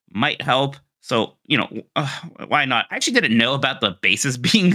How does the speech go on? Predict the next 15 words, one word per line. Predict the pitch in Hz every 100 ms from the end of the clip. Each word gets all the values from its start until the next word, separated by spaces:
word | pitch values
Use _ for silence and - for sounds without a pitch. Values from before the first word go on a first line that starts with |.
| 196
bigger, | 302 269 269 254
so | - 185
we'll | 220 190
see | - 190 165
about | 135 135 107 -
that, | 156 113 - -
I | 143
guess. | 117 123 139 - - - _ _ -
Uh, | 104 110 101 - _ -
but, | 80 -
man, | 110 95 - -
I, | 123 - -
I | 135
love | 107 101
baseball. | 101 - 98 95